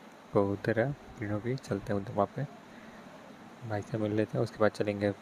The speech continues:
बहुत सारा काम है अभी हमें। यही तो बोला, आप जाओ, आपके साथ Tame करते हुए मैं देखना चाहता हूँ। अभी टेम नहीं करेंगे भाई कुछ। Arc में हम teleporter बना सकते हैं क्या? बिल्कुल बना सकते हैं।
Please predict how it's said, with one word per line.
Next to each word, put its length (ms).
बहुत 180
सारा 160
काम 260
है 60
अभी 160
हमें। 180
यही 840
तो 140
बोला, 280
आप 80
जाओ, 220
आपके 200
साथ 440
Tame 260
करते 520
हुए 180
मैं 380
देखना 260
चाहता 300
हूँ। 100
अभी 160
टेम 200
नहीं 140
करेंगे 260
भाई 140
कुछ। 340
Arc 280
में 420
हम 200
teleporter 420
बना 180
सकते 280
हैं 100
क्या? 100
बिल्कुल 300
बना 180
सकते 280
हैं। 120